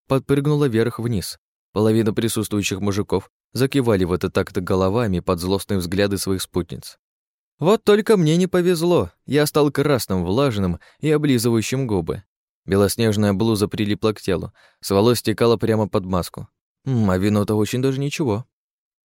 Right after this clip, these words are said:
Волна эмоций захватила зал. Больше всего чувствовали женские разочарования и злость. Такая затея провалилась треском, да еще и Астария извернулась с пользой для себя.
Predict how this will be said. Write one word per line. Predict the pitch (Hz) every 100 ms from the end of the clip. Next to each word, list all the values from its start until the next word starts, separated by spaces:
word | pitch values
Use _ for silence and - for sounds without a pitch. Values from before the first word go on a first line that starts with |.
| -
Волна | 101 147 175 180
эмоций | 160 185 - 180
захватила | 160 156 147 147 143
зал. | 123 107 87 95 _ _ -
Больше | 95 95 98
всего | - 101
чувствовали | 92 113 - 104 98
женские | 90 104 - 101
разочарования | 98 90 - 98 101 107 107 104
и |
злость. | 92 113 104 - - _ _ _
Такая | 165 180 196 160
затея | 151 156 170 160
провалилась | 156 147 147 151 147 -
треском, | 135 107 - - - _ -
да | 104
еще | 95 107
и |
Астария | 98 95 139 120
извернулась | 101 101 104 104 98 90
с |
пользой | - 95 95
для | 90
себя. | 90 101 92 92